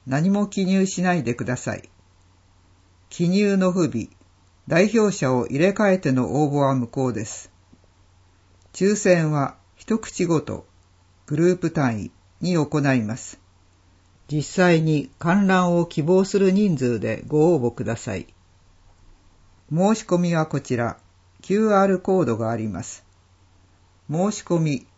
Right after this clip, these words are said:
問い合わせ先、文化課、郵便番号二九二の八五零一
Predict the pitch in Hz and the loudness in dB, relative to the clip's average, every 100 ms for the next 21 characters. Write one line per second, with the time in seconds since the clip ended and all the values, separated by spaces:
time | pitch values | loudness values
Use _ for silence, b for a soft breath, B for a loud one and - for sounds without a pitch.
0 | _ - 185 190 170 170 156 143 131 - | _ 0 2 4 4 2 0 -4 -4 -4
1 | 117 - _ _ _ _ - 156 180 165 | -8 -8 _ _ _ _ -2 0 0 -2
2 | 139 135 120 - _ _ _ _ _ _ | -2 0 -2 -4 _ _ _ _ _ _
3 | 151 190 202 214 202 175 175 147 117 113 | 0 2 2 2 2 2 2 2 0 -2
4 | 107 - _ _ - 151 202 220 - 208 | -4 -10 _ _ -8 -2 0 0 0 2
5 | 151 135 131 120 101 _ _ 147 151 220 | 2 2 0 -2 -6 _ _ -8 -2 0
6 | 226 185 123 123 131 127 110 - 107 | 2 2 2 0 0 0 -4 -10 -12